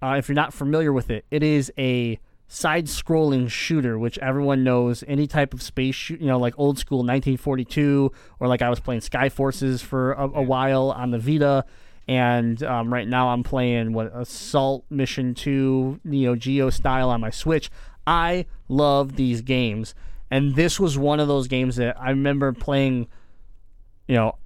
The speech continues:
<sighs> man, I played Ikaruga, and then this probably was my next one where I really got into it. And I played, I, I played Ikaruga on the GameCube, so this, this would have been on my P S three I would have played it on.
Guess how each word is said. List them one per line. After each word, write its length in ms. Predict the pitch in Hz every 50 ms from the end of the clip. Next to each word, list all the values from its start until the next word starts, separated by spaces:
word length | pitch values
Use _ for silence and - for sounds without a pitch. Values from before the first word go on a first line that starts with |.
| - - - - - - - - - - -
<sighs> 320 | - - - - - - -
man, 260 | 123 123 117 104 98 - - - - - - - -
I 60 | 135
played 320 | - - 156 147 139 131 - -
Ikaruga, 840 | 131 139 147 - - - 156 143 151 151 151 139 131 117 107 110 123 - - - - _ _ _ - -
and 160 | - 120 123
then 200 | 127 120 120 120
this 180 | 123 139 - -
probably 240 | - 151 135 135 135
was 180 | 131 127 120
my 140 | 123 120 120
next 320 | 120 123 120 - - -
one 180 | 131 120 117 113
where 80 | 113 107
I 60 | 110
really 420 | 110 110 117 120 120 120 117 113
got 180 | 107 110 107 110
into 380 | 110 110 113 113 - - 107
it. 180 | 104 104 107 - - _ _ _ _ _ - _ _ - _ -
And 440 | 135 131 131 127 123 120 120 117 117
I 60 | 120
played, 260 | - - 131 110 113 -
I, 120 | - 120 123 131 135
I 20 |
played 220 | 135 - 147 131 117
Ikaruga 520 | 113 120 - - - 123 131 131 117 104
on 80 | 101 95
the 100 | 98 - _ _
GameCube, 800 | - 117 113 127 139 139 131 - - - - 113 110 101 - -
so 160 | - 127 117
this, 320 | 104 123 127 - - -
this 240 | - 156 143 131 -
would 80 | 143 127
have 60 | 117
been 100 | 123 120
on 200 | 113 117 113 113
my 220 | 113 110 107 107 - _ _
P 260 | - - - - 131 120
S 220 | 113 110 - -
three 320 | - - 123 120 120 110
I 60 | 104 104
would 100 | 104 101
have 60 | -
played 180 | - 113 107
it 80 | 101 101
on. 160 | 98 101 95